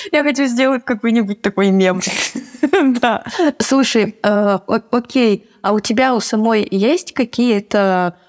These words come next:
Speaker 1: вопросы из разряда вот, «А чем занимается, условно, вот этот психолог?» Или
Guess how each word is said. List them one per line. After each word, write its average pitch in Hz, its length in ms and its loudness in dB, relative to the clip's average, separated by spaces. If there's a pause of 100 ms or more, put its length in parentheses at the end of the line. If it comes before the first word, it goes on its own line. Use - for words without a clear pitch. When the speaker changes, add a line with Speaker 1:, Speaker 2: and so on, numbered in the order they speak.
(120)
Speaker 1:
вопросы 214 920 0
из 208 220 2
разряда 214 500 0
вот, 190 260 -4
«А 202 120 -2
чем 294 260 2
занимается, 208 720 0
условно, 196 500 0
вот 202 220 0
этот 202 240 -2
психолог?» 170 720 -2
Или 208 460 2